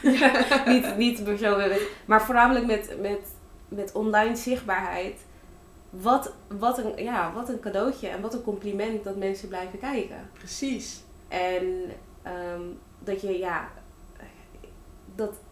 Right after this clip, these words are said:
Speaker 2: het, het, bij mij ook, dat ik dat leerde, dat ik dacht, ja, als één persoon al iets heeft aan wat ik, wat ik doorgeef,
Speaker 1: Mhm.
Speaker 2: dan, dan is dat top.
Speaker 1: Dan is het al een succes.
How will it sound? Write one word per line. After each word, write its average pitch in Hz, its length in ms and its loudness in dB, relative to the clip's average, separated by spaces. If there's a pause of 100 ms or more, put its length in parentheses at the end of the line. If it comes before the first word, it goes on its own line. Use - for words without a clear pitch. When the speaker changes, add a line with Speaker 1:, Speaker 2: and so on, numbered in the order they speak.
(160)
Speaker 2:
het, 214 240 -10
het, 202 180 -12
bij 208 180 0
mij 226 220 -2
ook, 220 240 -6
dat 202 120 -6
ik 190 140 -10
dat 196 200 -8
leerde, 208 440 -4
dat 185 180 -10
ik 185 80 -14
dacht, 180 320 -12 (100)
ja, 196 340 -8 (600)
als 208 220 -4
één 294 280 2
persoon 269 680 -2 (640)
al - 220 -4
iets - 220 -8
heeft 208 420 -6
aan 202 180 -8
wat 196 200 -8
ik, 226 160 -8 (720)
wat 208 240 -4
ik 196 140 -4
doorgeef, 285 580 -4 (260)
Speaker 1:
Mhm. 202 100 -10
Speaker 2:
dan, 190 560 2 (1500)
dan 185 160 -6
is 175 140 -10
dat 180 120 -16
top. 160 180 -12 (840)
Speaker 1:
Dan 190 160 -10
is 180 120 -12
het - 100 -16
al 202 120 -8
een 202 60 -4
succes. - 460 -14